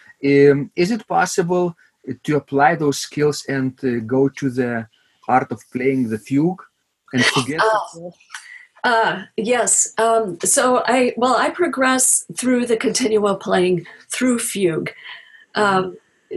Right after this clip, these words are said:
Speaker 2: so the, I'll, the short answer to the art of the, do you mean art of fugue playing or the actually Ku-, Kunst der Fuge, Bach's work?
Speaker 1: No, just the, the, uh, the, the techniques of, of dividing.
Speaker 2: Ah, yes. Yeah,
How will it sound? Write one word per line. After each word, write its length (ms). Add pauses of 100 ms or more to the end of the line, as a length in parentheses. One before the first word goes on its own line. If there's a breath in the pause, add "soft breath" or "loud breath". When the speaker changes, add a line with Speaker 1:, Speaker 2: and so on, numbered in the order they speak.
(380)
Speaker 2:
so 180
the, 320
I'll, 340 (180)
the 380
short 320
answer 340
to 160
the 220
art 180
of 140
the, 240 (180)
do 120
you 60
mean 200
art 220
of 120
fugue 300
playing 300
or 160
the 340
actually 600
Ku-, 400
Kunst 380
der 120
Fuge, 400
Bach's 380
work? 340 (600)
Speaker 1:
No, 220 (140)
just 300
the, 180 (180 soft breath)
the, 160
uh, 600
the, 340
the 140
techniques 520
of, 120 (340)
of 100 (120)
dividing. 280
Speaker 2:
Ah, 240
yes. 380 (260 loud breath)
Yeah, 300